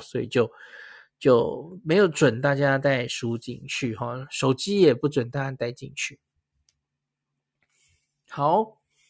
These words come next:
那最后是这个晚上的 stay cost，那你可能就是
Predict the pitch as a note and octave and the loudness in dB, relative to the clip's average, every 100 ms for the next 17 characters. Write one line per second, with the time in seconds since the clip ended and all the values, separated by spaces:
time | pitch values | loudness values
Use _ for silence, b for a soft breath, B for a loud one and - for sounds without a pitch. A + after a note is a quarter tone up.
0 | _ _ _ F3+ F3+ E3+ A#3 A#3 G#3+ A3+ | _ _ _ 0 0 4 6 6 4 2
1 | G3 E3+ C#3+ C3 - _ _ _ _ _ | 4 4 2 -4 -14 _ _ _ _ _
2 | - F#3+ F3+ D#3+ D3+ D3 C#3+ D#3 G3+ - | -4 -2 2 4 4 4 2 -4 -10 -2
3 | D3 C3+ F#3+ E3+ C#3+ C3 C3 - D#3 D3+ | 0 2 2 2 2 0 -2 0 2 2
4 | D3+ D3+ A#2 - - - D#3 C#3+ C3+ B2+ | 2 2 2 -4 -14 -4 0 0 -2 -6
5 | C#3 C#3 B2+ C3 D3+ D3 D#3 C#3+ A#2 | -6 -4 -2 -2 -2 -2 0 0 -2